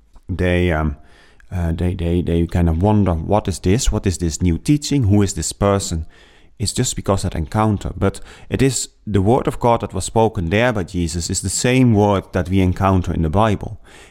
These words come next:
And it's not just the dead word on the page, it's the living word of God. And that is the supernatural element coming in again. It is that the, the words of the gospel, the words of the Bible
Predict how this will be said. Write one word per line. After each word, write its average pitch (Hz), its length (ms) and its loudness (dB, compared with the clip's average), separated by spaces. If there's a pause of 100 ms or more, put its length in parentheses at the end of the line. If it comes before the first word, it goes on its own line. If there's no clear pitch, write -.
And 113 140 4
it's 117 120 0
not 135 220 0
just 113 380 -2
the 92 180 -2
dead 107 240 2
word 95 300 2
on 85 100 2
the 82 80 0
page, 120 500 0 (200)
it's - 160 -4
the 104 80 4
living 113 360 2
word 92 220 0
of - 140 -8
God. 78 340 0
And 85 80 -2
that 98 140 0
is 104 100 -2
the 92 100 -6
supernatural 98 600 0
element 101 400 2
coming 90 280 0
in 95 180 4
again. 80 400 -2 (400)
It - 160 0
is 110 260 2
that 98 360 0
the, - 200 -6 (800)
the 98 100 -2
words 120 280 2
of 139 80 -4
the 123 40 -4
gospel, 98 380 0
the 92 80 2
words 113 240 2
of 98 80 -12
the 104 60 -4
Bible 85 460 -2